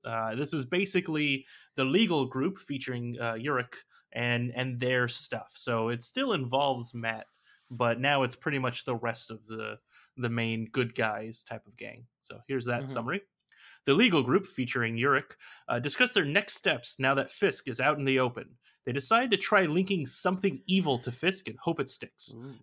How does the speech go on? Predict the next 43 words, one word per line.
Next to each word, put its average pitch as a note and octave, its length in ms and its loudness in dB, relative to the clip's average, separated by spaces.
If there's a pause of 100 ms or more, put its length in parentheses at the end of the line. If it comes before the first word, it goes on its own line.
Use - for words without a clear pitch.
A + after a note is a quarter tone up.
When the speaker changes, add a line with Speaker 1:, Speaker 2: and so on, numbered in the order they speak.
Speaker 1:
Matt D3+ 160 4
tries E3+ 260 2
to D3 100 -2
get D3+ 200 -2
some C3+ 140 -2
more G#3+ 220 2
insight B2+ 320 0
into A#2 160 -2
Fisk F3+ 400 -4
and B2 220 -2
goes C#3 320 -2
to C3+ 160 -6
Vanessa's C3 400 -4
art F#3 220 2
gallery, C3 400 0 (260)
only B3+ 220 4
to A#3 120 -2
realize G#3+ 460 2
that B2 120 -4
that's F3 220 -6
not F3 160 0
the C#3 60 -8
kind D3+ 240 0
of B2 80 -2
art B2+ 220 0
for B2 80 -6
him. A#2 160 -10 (420)
The C3+ 60 0
next F#3 200 -2
day, F3+ 200 4
everyone F#3 400 0
is B2 80 -12
happy G#3 300 0
for C#3 140 -4
once C3 320 -2 (280)
because C3 240 -2
the C3 80 -2
Nelson F#3 300 4
and D3 80 -2
Murdoch G3 300 4
sign B2 280 0
arrives. A#2+ 520 0
Yay! G#3 640 2